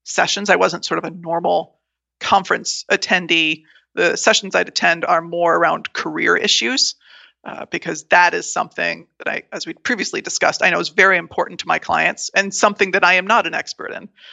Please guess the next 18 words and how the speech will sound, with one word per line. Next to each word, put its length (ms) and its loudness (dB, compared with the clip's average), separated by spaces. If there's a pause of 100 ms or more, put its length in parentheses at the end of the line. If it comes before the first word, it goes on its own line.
(480)
But 260 2
the 80 0
reception 680 2
I 160 4
got, 480 2 (120)
I've 200 -4
gotten 320 0
every 360 0
year 580 2 (420)
by 480 2
people 640 -6
who 200 -4
attend 680 -6
my 200 4
talk, 480 0 (720)
has 220 -6
been 300 -2
amazing. 1120 -4